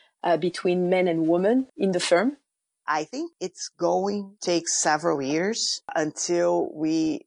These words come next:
Speaker 2: get to a situation or a world in which firms will no longer need programs like that. I don't think it will happen <laughs> in my tenure,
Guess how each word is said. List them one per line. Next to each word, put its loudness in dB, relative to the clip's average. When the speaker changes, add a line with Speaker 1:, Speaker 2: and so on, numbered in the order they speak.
Speaker 2:
get 0
to -2
a 0
situation 0
or 4
a 2
world 2
in -4
which -2
firms 0
will -2
no 2
longer 2
need 0
programs 0
like -2
that. -2
I 4
don't 2
think 2
it 4
will 4
happen 4
<laughs> 4
in 4
my 4
tenure, 2